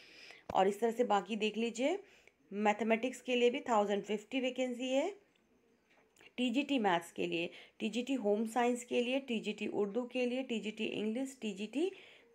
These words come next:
कला, आर्ट यानी कि, और टीजीटी सोशल साइंस, टीजीटी सिलाई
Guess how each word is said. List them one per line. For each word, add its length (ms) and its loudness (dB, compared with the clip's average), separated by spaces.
कला, 400 6
आर्ट 340 6
यानी 300 2
कि, 300 -2
और 340 6
टीजीटी 340 -2
सोशल 400 0
साइंस, 540 0
टीजीटी 460 -4
सिलाई 680 4